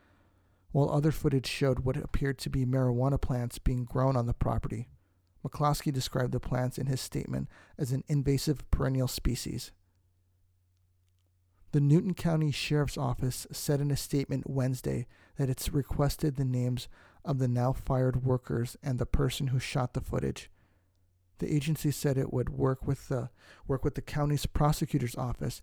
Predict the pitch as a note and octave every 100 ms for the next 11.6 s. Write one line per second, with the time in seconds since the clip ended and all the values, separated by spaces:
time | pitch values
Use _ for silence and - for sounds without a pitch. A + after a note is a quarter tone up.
0 | - - B2+ C3+ - D3 C#3 B2+ - C3+
1 | - D3 C#3 C3+ - C3 B2+ B2+ - C3+
2 | C3 - C#2+ C#2 C2+ - - _ _ _
3 | _ _ _ _ _ _ _ D#3 E3 C3
4 | D3 D3 C#3 - B2+ B2+ B2+ B2+ A#2 C3+
5 | B2 B2 B2+ C#3 - B2+ C3+ B2+ C3 C3
6 | C3 B2+ B2 - - - - C3+ C3 C3
7 | C3 C#3 C3+ C3 - C#3 C3 C3+ B2 C3+
8 | C3 C3 C3 B2 - C3 C3+ C3 C3+ C3
9 | C3 - C3 B2+ - C3+ - - B2+ -
10 | C#3+ C3 B2 B2+ - A#2+ - B2+ - B2
11 | - - B2+ B2 -